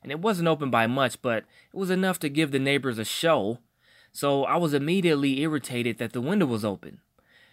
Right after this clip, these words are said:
You know, I was irritated at my wife or whoever left the, the window open. But even though I don't think anyone really saw me, I felt I was being violated.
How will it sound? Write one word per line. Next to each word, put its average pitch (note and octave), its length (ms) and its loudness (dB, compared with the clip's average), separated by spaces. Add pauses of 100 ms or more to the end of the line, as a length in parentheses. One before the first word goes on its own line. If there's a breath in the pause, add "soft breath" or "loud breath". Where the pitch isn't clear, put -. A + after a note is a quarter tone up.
(220 soft breath)
You - 120 -12
know, A2 100 -4
I A#2 60 0
was A2+ 160 -2
irritated B2+ 500 0
at A2+ 80 -2
my A2 140 -2
wife B2+ 640 4
or G#2 220 -8
whoever B2+ 500 2
left C3 280 2
the, A2 420 -4
the A2+ 100 -6
window C3 380 0
open. G2 340 -8
But G#2+ 180 -4 (300 loud breath)
even A#3+ 180 -2
though A3+ 120 4
I F3+ 100 8
don't E3 160 4
think D#3 220 0
anyone C#3 380 0
really B2 240 0
saw D3+ 360 0
me, A2+ 160 0
I A2+ 80 2
felt D3 300 0
I C3 80 4
was A#2 160 -4
being A#2 420 -2
violated. G#2+ 600 2